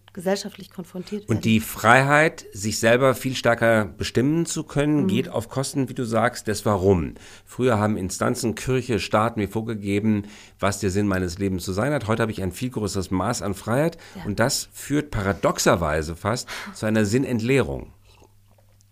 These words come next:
Speaker 1: Ich glaube, das ist echt noch ein bisschen komplizierter, ja. Aber diese Grundidee der psychotischen Gesellschaft ist, schau immer, der Westen war immer raus aus der Matrix, ja. Wir sind irgendwie in dieser, äh, Fa-, Weltanschauung gefangen, in dieser kollektiven und jetzt muss der Einzelne sich befreien.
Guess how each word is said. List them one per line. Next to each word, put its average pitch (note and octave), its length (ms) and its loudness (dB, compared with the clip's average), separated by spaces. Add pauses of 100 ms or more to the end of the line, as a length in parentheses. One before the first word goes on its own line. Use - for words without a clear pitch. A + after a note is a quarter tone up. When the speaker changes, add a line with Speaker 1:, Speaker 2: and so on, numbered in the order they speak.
(240)
Speaker 1:
Ich F#3 40 -10
glaube, G#3+ 240 0
das A#3 160 0
ist A#3 140 -4
echt G#3 200 -4
noch G#3+ 80 2
ein A3 80 2
bisschen A3 260 0
komplizierter, G3 800 0
ja. D#3+ 300 -2
Aber G#3+ 180 4
diese A#3+ 220 0
Grundidee B3 500 2
der A3+ 140 0
psychotischen A3+ 640 -6
Gesellschaft G#3+ 520 -2
ist, G#3 200 -6 (400)
schau A#3 180 2
immer, D4 300 4
der G#3+ 180 2
Westen A#3+ 400 -2
war G#3 140 0
immer A#3+ 260 2
raus C#4 280 2
aus A3+ 160 -4
der G#3+ 100 2
Matrix, G#3+ 580 4
ja. G#3 240 0
Wir A3+ 100 4
sind B3 200 4
irgendwie A#3 240 0
in A#3 100 0
dieser, G3+ 280 2
äh, - 720 -12
Fa-, - 280 -6
Weltanschauung C4 600 4
gefangen, A#3 320 0
in C4 100 2
dieser A3+ 220 0
kollektiven A3+ 680 0
und A3 120 2
jetzt A3+ 200 -6
muss A#3+ 160 -2
der A3 100 -4
Einzelne A#3+ 320 0
sich G3 180 -4
befreien. E3+ 520 -6